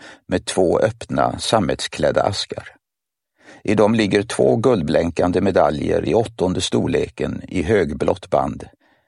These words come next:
Modin känner hur han blir varm på ryggen och torr i munnen när kungen tar till orda. "För utomordentligt mod och skicklighet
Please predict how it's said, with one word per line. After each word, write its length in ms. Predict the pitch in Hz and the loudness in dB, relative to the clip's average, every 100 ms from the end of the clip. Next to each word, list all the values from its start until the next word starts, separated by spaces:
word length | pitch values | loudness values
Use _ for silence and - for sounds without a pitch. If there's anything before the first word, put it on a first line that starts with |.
| _ _ _ - | _ _ _ -4
Modin 260 | 95 95 | -2 0
känner 360 | 101 123 98 101 | 0 2 2 2
hur 160 | 104 95 | 2 2
han 180 | 101 | 0
blir 180 | 101 117 | 0 -2
varm 460 | 104 95 117 104 107 | 0 0 2 0 -2
på 140 | 113 | -2
ryggen 460 | 101 78 - - - | 0 -2 -2 -4 -4
och 200 | - - - | -6 -10 -6
torr 340 | - 82 82 | 0 2 2
i 60 | 107 | 0
munnen 540 | 98 69 - - 78 - - | 0 0 -2 -4 -6 -10 -6
när 180 | 71 - | -2 0
kungen 380 | - 76 65 | 0 0 0
tar 140 | - 76 | 0 0
till 180 | - 95 | 2 0
orda. 340 | 80 - - - _ _ _ _ _ _ _ _ _ _ | 0 -2 -4 -6 _ _ _ _ _ _ _ _ _ _
"För 260 | - - 85 | -2 2 2
utomordentligt 1040 | 87 92 - 87 90 95 90 117 120 120 | 2 -2 -2 -2 0 2 2 2 -2 0
mod 380 | 95 101 135 120 | 0 0 0 -2
och 160 | 110 | -2
skicklighet 760 | - 123 117 90 95 127 - | 0 -4 -2 0 2 0 -2